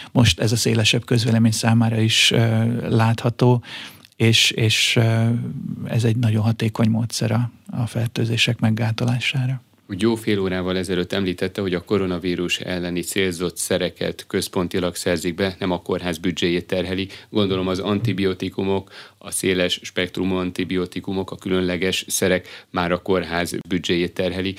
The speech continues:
Speaker 2: A kórházak kiadásainak úgy nagyjából mekkora hányadát adják a gyógyszerek?
Speaker 1: Azt gondolom, hogy, ö, kisebbet, mint talán a hallgatók gondolnák. Ö, ez megint intézménytípustól, országtól,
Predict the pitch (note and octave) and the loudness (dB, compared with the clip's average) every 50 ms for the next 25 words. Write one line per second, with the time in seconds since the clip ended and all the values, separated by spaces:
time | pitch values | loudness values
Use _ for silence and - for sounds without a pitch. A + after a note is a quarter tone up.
0 | - - - - B2 - D#3 F3+ E3+ C#3+ A2 F2+ F#2+ F#2 - - - A2+ G#2+ G2+ | -10 -16 -10 -8 -2 0 0 0 2 0 -2 -2 -2 -4 -4 -2 0 0 2 2
1 | F#2+ F#2 F2 F2 - - - F2+ F2 F2 F2+ E2+ - _ - - - F2 - G#2 | 0 -2 -4 -4 -4 -2 -2 -2 -2 -4 -4 -8 -10 _ -14 -12 -10 -6 -2 -2
2 | A2+ A#2 G#2+ G#2+ F#2 F2+ E2+ D#2+ E2+ E2+ E2+ - - - - - _ - B2+ E3+ | -2 -2 -2 -4 -6 -6 -4 -4 -4 -4 -4 -6 -12 -20 -20 -20 _ -2 -2 -2
3 | F#3+ - - - G#2+ F2 E2+ E2 E2 - - F#2 F2 E2+ E2+ E2 D#2+ E2+ D#2+ D#2 | -2 -2 -2 0 0 2 0 -2 -4 -4 -4 -4 -2 -2 -2 -4 -4 -4 -6 -8
4 | - - - - G2 E2+ D#2+ - E2 D#2+ - - E2 D#2 F#2 E2 D#2+ - - - | -10 -14 -8 -6 -6 -4 -4 -6 -6 -6 -6 -6 -4 -2 -2 -2 -2 -4 -6 -6
5 | - - - - - - _ _ _ _ _ _ _ _ _ _ _ _ - - | -6 -8 -10 -14 -20 -20 _ _ _ _ _ _ _ _ _ _ _ _ -20 -20
6 | - - - - _ - D#3 D#3+ - - A#2+ C3 C3+ B2 G#2+ G#2 A2 B2 B2 A#2 | -20 -20 -20 -12 _ 2 2 4 4 4 4 4 4 2 2 2 2 2 4 4
7 | A#2+ A#2+ A#2 A#2 A2 - B2 A#2+ A2+ A2+ A2 A2 A2+ A#2 - - - - _ - | 4 2 2 2 2 2 2 4 4 4 2 2 0 0 -4 -10 -16 -18 _ 2
8 | C3 B2 - - - - G2+ A#2+ A2+ A2 - - A#2 A2 A2+ - - - A#2 A2+ | 2 4 4 4 2 2 2 2 0 0 2 2 2 2 2 0 0 2 2 4
9 | A2+ A2 A2+ A2 A#2 A2+ A2+ A2+ A2 - - - - B2 A#2 A#2+ A#2 A#2 A2 - | 4 4 4 4 2 2 2 0 -2 -4 -8 -4 0 2 2 2 2 2 2 2
10 | A#2+ A2 A2 A#2 A2+ A#2 A#2+ A2+ A2+ A2 A2 A2 A#2 B2+ C3+ C3+ - - - - | 0 2 4 4 4 6 6 4 2 2 2 4 4 4 4 2 -2 -8 -16 -16
11 | - - - - - - - _ - - A2+ A#2 A#2 - - A2 A2+ C3 B2 B2 | -16 -16 -16 -18 -20 -20 -20 _ 2 4 4 4 4 2 0 2 2 4 4 6
12 | B2+ A#2 A#2+ A#2+ - - - - - A#2 A#2+ A2+ B2+ A#2+ A2+ A#2+ A#2 A2 A2 A2 | 4 4 2 0 -4 -12 -2 2 4 4 4 4 4 2 4 4 4 4 4 2
13 | A#2+ A2 - A#2+ A2 - - - - A#2+ A2 A2+ A2 A2+ A2+ - _ _ _ _ | 0 0 0 2 2 2 2 2 2 4 4 4 4 2 0 -4 _ _ _ _
14 | _ - A#2+ A#2+ A2+ - - - A2+ A2 A#2 - - - B2 A2+ A#2 A2+ A2 A2 | _ 4 4 4 4 2 2 2 4 4 2 0 0 2 2 4 4 4 4 2
15 | A2+ | 2